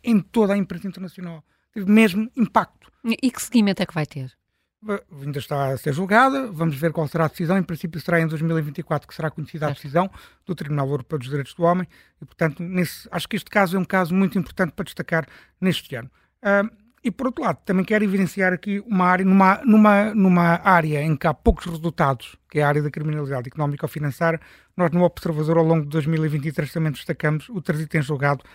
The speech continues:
Speaker 1: de mais um processo do caso do Banco Privado Português e que levou à, à detenção para cumprimento de pena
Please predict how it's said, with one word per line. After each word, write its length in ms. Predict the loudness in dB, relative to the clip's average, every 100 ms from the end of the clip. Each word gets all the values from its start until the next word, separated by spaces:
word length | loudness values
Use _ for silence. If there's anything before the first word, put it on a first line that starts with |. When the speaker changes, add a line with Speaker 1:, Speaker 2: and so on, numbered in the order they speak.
| _ _
Speaker 1:
de 80 | 4
mais 200 | 4 2
um 80 | -4
processo 320 | -2 -2 -2
do 100 | -4
caso 300 | 0 0 0
do 80 | -2
Banco 240 | -2 0
Privado 300 | -2 -2 -4
Português 500 | -8 -4 0 0 -4 _ _ _ _
e 60 | -8
que 120 | -4
levou 380 | -4 0 0 2
à, 160 | -2 -2 -6 -4
à 100 | -4
detenção 560 | -2 0 2 4 2 0 2
para 180 | 2
cumprimento 440 | 2 -2 2 0 0
de 60 |
pena 320 | 4 4 4